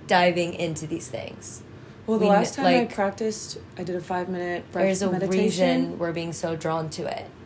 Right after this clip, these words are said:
Speaker 2: Yeah, that's true. I practiced on Mar, I had to for
Speaker 1: And
Speaker 2: class.
Speaker 1: how much it's aligning.
Speaker 2: I know.
Speaker 1: It's blows my mind.
Speaker 2: Well, you remember the first time I practiced on you and Mar.
Speaker 1: Yeah.
Speaker 2: And then,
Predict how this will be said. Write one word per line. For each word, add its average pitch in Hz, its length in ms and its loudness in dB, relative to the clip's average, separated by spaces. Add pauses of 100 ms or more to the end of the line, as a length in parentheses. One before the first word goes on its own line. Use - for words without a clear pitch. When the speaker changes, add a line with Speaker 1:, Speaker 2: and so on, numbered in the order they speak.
(160)
Speaker 2:
Yeah, 240 320 -2 (160)
that's 240 180 -4
true. 175 380 -2 (380)
I 185 60 -4
practiced 208 380 -2
on 208 100 -4
Mar, 185 120 -2
I 180 100 -4
had 170 220 -4
to 196 120 -4
for - 120 -8
Speaker 1:
And 185 100 0
Speaker 2:
class. 175 300 4
Speaker 1:
how 190 60 2
much 190 220 2
it's 175 140 -10
aligning. 165 540 -8 (260)
Speaker 2:
I 196 80 -8
know. - 280 -10 (440)
Speaker 1:
It's - 200 -12 (300)
blows - 220 -6
my - 80 -14
mind. - 140 -14 (220)
Speaker 2:
Well, 208 120 -2
you 233 80 6
remember 240 200 4
the 202 60 0
first 196 240 0
time 185 100 -2
I 165 40 -2
practiced 165 400 -4
on 151 180 -6
you 131 260 -6 (640)
and 180 160 -6
Mar. 165 320 -6 (320)
Speaker 1:
Yeah. 185 200 2 (280)
Speaker 2:
And 175 220 -4
then, 165 480 -2